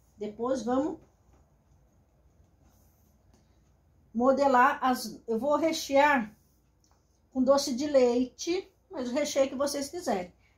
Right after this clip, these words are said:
Eu acho que eu vou até fazer de canela, com, com canela também, que eu acho que eu adoro canela. Bom, depois a gente faz o recheio, tá? Vou mostrar pra vocês depois. Gente, quarenta minutos é uma hora, depende do tempo aí. Se tiver frio, deixa uma hora, tá?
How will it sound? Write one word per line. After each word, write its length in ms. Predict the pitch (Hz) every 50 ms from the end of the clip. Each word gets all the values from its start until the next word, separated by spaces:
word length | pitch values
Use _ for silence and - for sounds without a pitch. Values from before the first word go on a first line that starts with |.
| _ _ _ _ _
Eu 120 | - 294
acho 160 | 302 302 - -
que 60 | 320
eu 40 | 269
vou 80 | 311
até 160 | 311 311 349
fazer 300 | 330 - 320 311 285 277
de 100 | 262 -
canela, 400 | - - 294 277 254 254 262 269
com, 220 | 277 277 294 277 - - _ _
com 120 | 254 247
canela 460 | 226 - 269 262 254 247 247 247 240 240
também, 340 | 247 247 220 220 226 233
que 60 | 220 233
eu 60 | 233
acho 200 | 233 233 - -
que 60 | -
eu 60 | 247 247 - -
adoro 360 | 226 220 220 233 247 262 262
canela. 560 | - 285 285 269 196 175 165 165 165 170 - _ _ _ _ _ _ _ _ _ _ _ _ _ _
Bom, 120 | - 381 311
depois 360 | 269 285 285 302 320 339 311
a 60 | 330
gente 260 | 320 330 330 311 -
faz 200 | - 302 285 285
o 40 | 269
recheio, 440 | 262 302 302 294 - - 175 160 165
tá? 300 | - - 214 233 262 254 - _ _ _ _ _ _ _ _
Vou 100 | - 220
mostrar 220 | 233 220 220 254 240
pra 120 | 247 240
vocês 320 | 233 247 247 - 220 220
depois. 640 | 220 247 247 - - - - - - - - - _ _ _ _ _ _ _ _ _ _ _ _
Gente, 320 | - 220 247 240 240 -
quarenta 400 | - 262 240 254 277 311 311 311
minutos 380 | 302 302 285 254 247 269 285 -
é 80 | 302 302
uma 260 | 302 330 392 359 277
hora, 220 | 226 202 202 196
depende 680 | 208 240 262 254 - - 247 240 247 269 277 269 311 254
do 120 | 285 330
tempo 400 | - - 269 247 240 240 247 302
aí. 160 | 285 247 208
Se 100 | 214 -
tiver 240 | - 208 226 254 254
frio, 340 | 247 - - 233 285 302 233
deixa 320 | 208 214 233 233 233 -
uma 280 | 254 254 269 294 311 269
hora, 240 | 226 190 175 180 170
tá? 360 | - 190 202 240 311 330 -